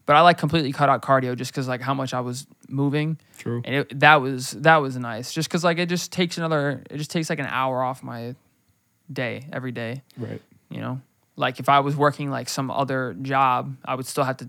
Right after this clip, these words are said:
Speaker 1: I'd have to leave and go spend an hour in the
Speaker 2: Yeah.
Speaker 1: gym doing car-, just cardio.
Speaker 2: Mm-hmm.
Speaker 1: I don't have to do that shit no more. Well,
Speaker 2: Right.
Speaker 1: obviously, don't, you don't have to, but,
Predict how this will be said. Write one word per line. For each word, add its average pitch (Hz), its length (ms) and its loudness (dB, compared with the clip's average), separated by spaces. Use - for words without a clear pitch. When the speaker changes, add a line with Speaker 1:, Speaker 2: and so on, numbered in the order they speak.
Speaker 1:
I'd 135 200 0
have 135 160 0
to - 100 -12
leave 135 300 -2
and 123 100 -6
go 127 80 -2
spend 117 220 -10
an 104 60 -10
hour 113 420 -4
in 131 140 -6
the 120 40 -6
Speaker 2:
Yeah. 123 60 -6
Speaker 1:
gym 127 180 -4
doing 117 180 -8
car-, - 280 -4
just 143 280 -2
cardio. 123 500 -2
Speaker 2:
Mm-hmm. 110 360 -4
Speaker 1:
I 208 60 -10
don't 196 80 -4
have 190 140 -2
to 185 60 -6
do 185 100 -2
that 160 100 2
shit 143 140 -6
no 101 80 -12
more. 104 320 -12
Well, 160 100 6
Speaker 2:
Right. 151 80 10
Speaker 1:
obviously, 160 260 6
don't, 135 180 -8
you 139 80 -6
don't 135 140 -10
have 135 280 -6
to, - 140 -14
but, 78 240 -14